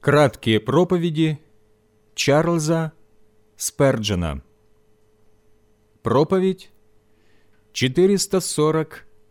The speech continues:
восьмая. «Ибо я с тобою,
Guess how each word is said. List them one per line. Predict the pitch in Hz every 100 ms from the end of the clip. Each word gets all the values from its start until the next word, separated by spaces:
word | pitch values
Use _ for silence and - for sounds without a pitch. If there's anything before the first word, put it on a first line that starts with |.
| _
восьмая. | 87 135 - 143 113 85 71 - _ _ _ _ _ _ _ _ _ _ _ _ _ _ _ _ _ _ _ _ _ _ _ _ _ _ _ _ _ _ _ _ _ _ _ _ _ _ _ _ _ _
«Ибо | - 113 143
я | 170 180
с | -
тобою, | 170 151 202 135 80 69